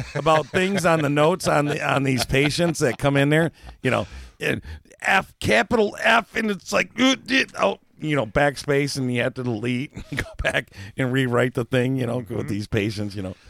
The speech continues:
Speaker 2: But yeah, uh, from what I understood of, you know, certain things today that I was informed of is that S O B stands for shortness of breath.
Speaker 1: There you go.
Speaker 2: All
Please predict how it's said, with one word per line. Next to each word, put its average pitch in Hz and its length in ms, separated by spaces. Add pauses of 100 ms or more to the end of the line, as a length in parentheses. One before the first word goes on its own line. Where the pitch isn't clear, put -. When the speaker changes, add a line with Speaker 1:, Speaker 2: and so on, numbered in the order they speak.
(300)
Speaker 2:
But 160 100
yeah, 113 200 (360)
uh, 113 300 (580)
from 147 180
what 156 140
I 165 120
understood 143 500
of, 123 680
you 160 140
know, 113 160 (380)
certain 147 300
things 139 300
today 151 460
that 135 160
I 135 100
was 143 160
informed 123 440
of 120 220
is 117 140
that 113 160
S 101 240
O 139 120
B 127 200
stands 113 360
for 98 160
shortness 92 440
of 101 80
breath. 78 120
Speaker 1:
There 80 200
you 85 80
go. 80 160
Speaker 2:
All 76 80